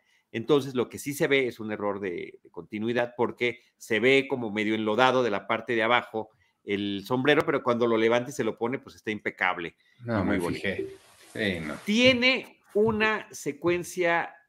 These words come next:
Speaker 1: cortada que está sensacional, que está sensacional y la verdad que es lamentable que no la hayan incluido. Eh, empieza con una parte que no vemos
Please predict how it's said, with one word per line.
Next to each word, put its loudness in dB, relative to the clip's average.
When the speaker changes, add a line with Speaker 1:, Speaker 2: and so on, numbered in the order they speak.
Speaker 1:
cortada 0
que -20
está -8
sensacional, -8
que -8
está -4
sensacional -4
y 0
la -2
verdad -4
que -12
es -8
lamentable -2
que -14
no -8
la -4
hayan -8
incluido. -12
Eh, 2
empieza 2
con 0
una -2
parte -2
que -8
no -2
vemos -6